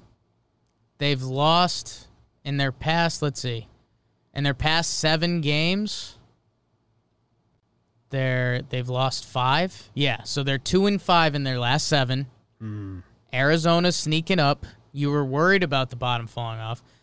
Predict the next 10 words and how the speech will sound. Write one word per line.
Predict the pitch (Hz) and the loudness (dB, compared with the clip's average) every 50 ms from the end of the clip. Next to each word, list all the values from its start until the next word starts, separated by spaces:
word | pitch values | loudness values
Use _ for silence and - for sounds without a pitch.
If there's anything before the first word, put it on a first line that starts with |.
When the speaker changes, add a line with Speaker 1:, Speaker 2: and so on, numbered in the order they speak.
| _ _ _ - | _ _ _ 0
Speaker 1:
but | 185 196 | 2 2
you | 208 214 | 4 4
start | 202 - - - 262 247 208 185 156 | 2 2 2 4 6 6 6 6 4
and | 156 135 | 0 -2
finish | - - 180 165 143 123 123 | 0 0 0 0 0 -2 -2
with | 127 120 | -6 -4
Charlie | - 143 139 123 113 113 | -2 -2 0 0 -2 -4
Blackmon. | 110 113 113 - - - - - - - - _ _ _ _ _ _ _ - | -8 -10 -12 -12 -14 -16 -16 -16 -16 -16 -18 _ _ _ _ _ _ _ -4
Speaker 2:
Uh, | 117 113 107 101 90 | -2 -2 -2 -2 -4
is, | - - | -8 -12